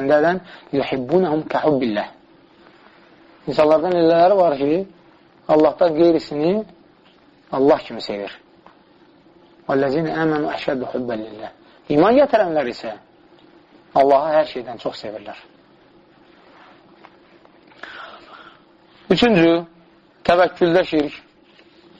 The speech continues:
Allahı qoyub kafirlərə təvəkkül edirlər. Onlara sığınırlar ki, onlar bizim üçün bir gün ağlayacaq. Xeyr. Hamı üçün bu dünyada gün ağlayan,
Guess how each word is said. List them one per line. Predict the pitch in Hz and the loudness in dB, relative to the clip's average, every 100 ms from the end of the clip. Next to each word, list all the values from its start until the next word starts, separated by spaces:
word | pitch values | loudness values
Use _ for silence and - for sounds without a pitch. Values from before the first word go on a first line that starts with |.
| - - - 151 | -20 -12 0 2
Allahı | 156 175 196 202 | 6 4 4 2
qoyub | 175 180 220 208 _ _ _ - - _ - | 2 2 2 -4 _ _ _ -20 -20 _ 0
kafirlərə | 156 135 139 143 151 | 2 2 2 2 2
təvəkkül | 127 - - 110 | -2 -6 -8 -12
edirlər. | 107 104 101 - | -12 -14 -6 0
Onlara | 175 175 185 | 4 4 4
sığınırlar | - 139 135 120 107 - - _ _ _ - | 0 -4 -6 -8 -14 -20 -20 _ _ _ -6
ki, | - | 0
onlar | 160 156 165 | 2 4 2
bizim | 139 147 | 0 -4
üçün | 143 160 165 | -2 0 2
bir | 147 | 2
gün | 143 131 147 | 2 2 2
ağlayacaq. | 131 110 110 101 101 - | 2 0 -4 -6 -6 2
Xeyr. | 202 160 - _ _ _ _ _ _ _ _ _ _ _ _ _ | 2 2 -4 _ _ _ _ _ _ _ _ _ _ _ _ _
Hamı | - 151 180 220 208 | -2 2 4 4 2
üçün | 160 160 147 | 0 0 2
bu | 151 | 2
dünyada | 135 143 131 127 135 | 2 2 4 4 2
gün | 127 | 0
ağlayan, | 135 127 113 120 131 127 | 2 2 0 0 0 -2